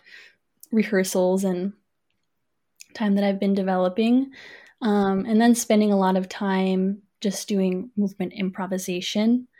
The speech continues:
Um, 'cause I, I knew that I just really wanted to dance a lot in this, <laughs> in this piece and, like, move a lot. Um, and so I,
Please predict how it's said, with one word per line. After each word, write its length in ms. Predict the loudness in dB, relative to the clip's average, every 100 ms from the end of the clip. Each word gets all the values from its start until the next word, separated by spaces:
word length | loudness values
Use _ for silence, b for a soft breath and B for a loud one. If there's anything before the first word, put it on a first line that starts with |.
| b b b b -2
Um, 720 | 0 0 -2 -4 -6 -8 -14 _ _ _ _ -4
'cause 180 | 0
I, 160 | 2 4 6
I 100 | 8 10
knew 300 | 10 10 8
that 100 | 8
I 120 | 8
just 160 | 6 6
really 220 | 6 6
wanted 320 | 4 4 2
to 100 | -2
dance 440 | -4 -8 -10 -12
a 40 | -14
lot 340 | -14 -16 -12 -4
in 120 | -2
this, 380 | 2 2 2 2
<laughs> 0 |
in 200 | 4 6
this 200 | 4 -4
piece 380 | -14 -16 -12 -10
and, 100 | -10
like, 200 | -10 -2
move 240 | 0 0
a 40 | -2
lot. 280 | -4 -6 -10 B B B B B
Um, 560 | 0 2 0 -4 -8 -10 -16 B B B _ _
and 600 | 0 2 0 -2 -4 -8
so 880 | -10 -8 0 4 6 8 6 6 2 0
I, 720 | -4 -2 -2 -2 -2 -4